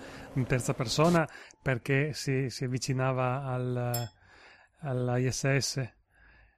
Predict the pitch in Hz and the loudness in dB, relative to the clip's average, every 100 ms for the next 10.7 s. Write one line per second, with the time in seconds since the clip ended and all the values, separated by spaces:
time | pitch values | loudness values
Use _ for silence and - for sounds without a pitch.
0 | _ - 143 117 143 147 131 139 131 151 | _ -8 -4 2 4 6 6 4 6 4
1 | 143 135 131 131 120 139 127 131 123 - | 2 0 2 0 0 0 0 -2 -4 0
2 | 127 135 143 120 151 127 123 123 135 147 | 0 2 2 4 2 2 -2 -4 -4 -4
3 | 135 139 123 147 143 131 143 147 139 139 | 0 -2 -2 -4 -2 0 2 2 4 4
4 | 147 123 143 147 127 123 131 147 131 127 | 4 4 6 6 4 4 2 0 -4 0
5 | 139 127 117 131 131 131 123 131 120 127 | 2 2 2 0 0 0 0 0 2 4
6 | 139 139 127 127 127 120 131 131 131 123 | 4 4 2 0 0 -2 -4 -4 -4 -4
7 | 113 135 120 120 - - - 156 - 147 | -2 -2 -2 -4 -8 -18 0 4 6 6
8 | 139 143 170 175 143 135 131 127 127 120 | 8 8 8 6 4 2 2 2 0 0
9 | 143 123 120 135 - 135 120 - - - | 0 0 2 2 2 0 0 -6 -20 -20
10 | _ 156 131 135 139 127 | _ -4 0 2 2 0